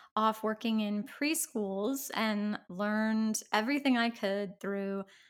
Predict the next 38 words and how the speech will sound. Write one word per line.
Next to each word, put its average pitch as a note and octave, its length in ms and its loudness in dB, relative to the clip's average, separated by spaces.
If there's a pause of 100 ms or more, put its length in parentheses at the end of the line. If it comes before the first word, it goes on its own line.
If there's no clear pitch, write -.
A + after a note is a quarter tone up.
(160)
a - 40 -2
stack G#3+ 500 2
of G3 220 -2
degrees G#3 640 -2
in F#3+ 280 -4
psychology C#4 840 2
and B3 140 4
<laughs> - 0 -
family A3+ 480 2
therapy, C4 640 2
and G3 240 -4 (400)
brought G#3+ 180 4
my A3 180 2
own C#4+ 320 6
three C4+ 220 2
children A3+ 400 0
into G#3+ 240 0
the G#3+ 80 -2
world G#3 600 0 (120)
and G3 320 -4 (100)
read A3 460 0
everything B3 460 0
I A3+ 80 0
could A3+ 160 -4
get A3 160 0
my G#3+ 160 0
hands G#3 400 -2
on. G3+ 400 -4
And G3+ 260 -6 (420)
then A#3 140 2
I A#3 140 4
started A3+ 420 2
my A#3 220 2
own D4+ 160 2
business F#3+ 520 -2
where G3 140 0
I G3 140 0
do G3 300 -2